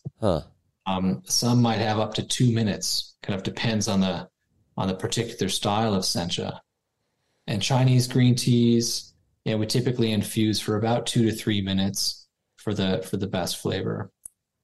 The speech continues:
Speaker 1: Okay.
Speaker 2: And, you know, all, all of our loose leaf teas come with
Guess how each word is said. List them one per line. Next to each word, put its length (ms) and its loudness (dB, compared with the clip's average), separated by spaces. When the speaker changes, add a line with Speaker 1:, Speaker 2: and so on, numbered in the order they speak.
Speaker 1:
Okay. 160 -2
Speaker 2:
And, 220 -2
you 60 0
know, 180 -4
all, 480 2
all 220 4
of 100 2
our 100 2
loose 280 0
leaf 160 0
teas 280 -2
come 240 -2
with 300 -2